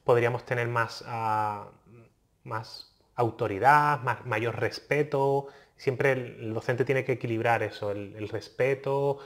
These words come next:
la autoridad con el cariño, la cercanía y la confianza que le damos a los, a los niños. Entonces, ahí es lo que tenemos que buscar, esa, ese equilibrio. Y, mm, y eso yo creo que fundamentalmente ese prestigio social que necesitamos.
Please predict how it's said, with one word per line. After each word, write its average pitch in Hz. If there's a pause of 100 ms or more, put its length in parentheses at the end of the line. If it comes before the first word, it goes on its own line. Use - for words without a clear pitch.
(120)
la 117
autoridad 117
con 117
el 101
cariño, 131 (220)
la 123
cercanía 127 (420)
y 120
la 110
confianza 113
que 123
le 117
damos 110
a 110
los, 104 (100)
a -
los 107
niños. 104
Entonces, 113 (340)
ahí 127
es 123
lo 139
que 143
tenemos 117
que 120
buscar, 107
esa, 110
ese 123
equilibrio. 110 (520)
Y, 123
mm, 104 (280)
y 113
eso 113
yo 120
creo 117
que 120
fundamentalmente 117
ese 123
prestigio 117
social -
que 117
necesitamos. 110